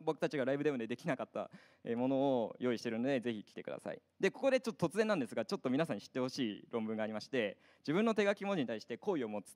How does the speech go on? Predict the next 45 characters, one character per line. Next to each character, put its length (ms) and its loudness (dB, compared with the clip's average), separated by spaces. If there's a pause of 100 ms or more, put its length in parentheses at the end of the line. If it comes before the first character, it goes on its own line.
て 60 -4
い 120 -2
う 40 -8
斉 260 0
藤 280 0 (340)
ら 140 6
の 200 2
研 180 -2
究 140 -2
が 80 4
あ 40 2
る 60 -6
ん 60 -16
で 60 -14
す。 100 -20 (340)
こ 100 2
れ 80 6
は、 320 8
え 160 2
ー 20 0
と、 120 -4
自 160 0
分 300 2
の 340 4 (140)
文 140 0
字 120 -8
と 440 2 (300)
誰 200 2
か 100 -2
他 100 -2
人 140 -4
の 60 -2
文 160 -2
字 80 -6
っ 20 -8
て 140 -6
い 20 0
う 20 0
の 60 0
が 100 -4
合 60 2
わ 100 2
さ 140 -2
る 80 -6
と、 380 2